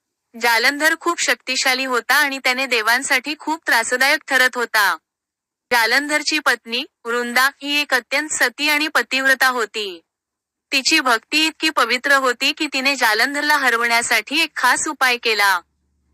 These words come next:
श्रीकृष्णाने जालंधरला मारण्यासाठी वृंदेला एक सोपी युक्ती वापरली.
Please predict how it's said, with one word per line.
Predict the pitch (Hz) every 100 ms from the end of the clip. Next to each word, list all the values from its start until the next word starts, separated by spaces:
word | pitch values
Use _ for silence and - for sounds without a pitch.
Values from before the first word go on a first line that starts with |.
| _
श्रीकृष्णाने | - 277 277 302 311 - 294 294
जालंधरला | 269 240 220 254 262 277 277
मारण्यासाठी | 254 226 240 247 254 240 254 302
वृंदेला | 277 226 226 262 294
एक | 302
सोपी | - 262 240
युक्ती | 320 320 269 302
वापरली. | 277 240 233 220 208 190